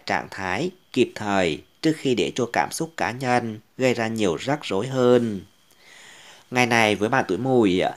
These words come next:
lại đang gặp được ngày có chính ấn chiếu mệnh, cho thấy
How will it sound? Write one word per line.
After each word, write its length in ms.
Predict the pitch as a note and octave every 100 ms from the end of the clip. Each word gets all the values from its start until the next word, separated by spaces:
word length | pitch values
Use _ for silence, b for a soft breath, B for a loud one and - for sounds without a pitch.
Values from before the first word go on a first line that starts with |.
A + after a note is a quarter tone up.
| B B
lại 180 | B2 A2
đang 200 | C#3 C#3+
gặp 200 | B2 F2
được 220 | G2+ F2+
ngày 220 | G2 G2
có 120 | F2 A2
chính 160 | - A#2
ấn 300 | A#2+ G#2 B2+ -
chiếu 180 | A2
mệnh, 340 | D3+ D3 A#2 F2+ - _ -
cho 120 | C#3
thấy 420 | C3 G2+ F#2 D#3+